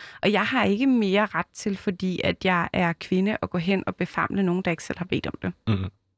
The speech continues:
Speaker 2: Det var et lille fin, øh, lille fin eksempel fra den virkelige, fra det levede liv,
Speaker 1: Ja.
Speaker 2: Camilla. Øhm, ja, det er egentlig meget sjovt. Men også,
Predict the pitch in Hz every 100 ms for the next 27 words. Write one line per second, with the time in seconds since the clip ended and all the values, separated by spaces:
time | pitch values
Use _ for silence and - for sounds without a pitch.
0 | _ _ _ _ _ _ - 110 95 110
1 | 120 - 117 98 90 85 85 87 101 104
2 | 101 90 104 95 87 87 92 120 104 90
3 | - 95 98 107 123 139 113 117 131 107
4 | 240 247 110 107 107 - 233 - - 113
5 | 107 101 101 98 95 92 90 90 - -
6 | - - _ _ _ _ _ _ _ _
7 | _ _ _ _ 117 113 104 98 92 87
8 | - 98 113 110 107 110